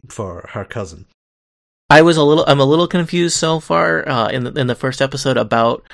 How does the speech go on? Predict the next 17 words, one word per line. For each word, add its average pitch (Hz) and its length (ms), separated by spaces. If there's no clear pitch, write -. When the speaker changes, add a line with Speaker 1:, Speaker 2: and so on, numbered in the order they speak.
Speaker 2:
uh, 120 160
'cause 143 160
we 147 100
do, 170 160
we 151 160
meet 139 200
a 120 60
lot 117 240
of 113 60
characters 113 460
and 117 100
we 120 100
meet 117 260
some 113 200
of 127 160
the, - 200
uh, - 220